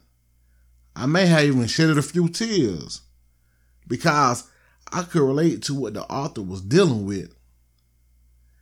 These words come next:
This book is based off the author memoirs about his challenges he's faced throughout his life trying to express himself emotionally. He had to deal with his father not being there to support him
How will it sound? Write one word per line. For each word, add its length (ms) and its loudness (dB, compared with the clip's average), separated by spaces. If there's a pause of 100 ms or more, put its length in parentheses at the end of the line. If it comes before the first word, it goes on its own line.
(480)
This 160 -2
book 300 2
is 140 -4
based 360 2
off 180 -2
the 100 -6
author 380 0
memoirs 680 2
about 380 0
his 280 -4
challenges 640 0 (280)
he's 260 0
faced 540 0 (280)
throughout 340 0
his 200 -2
life 420 2 (200)
trying 280 -2
to 40 0
express 380 -2
himself 460 -2
emotionally. 640 -2 (1200)
He 200 2
had 140 4
to 100 -2
deal 240 2
with 160 -2
his 140 -10
father 360 0
not 300 -2
being 260 2
there 280 2
to 180 -6
support 480 -2
him 300 -2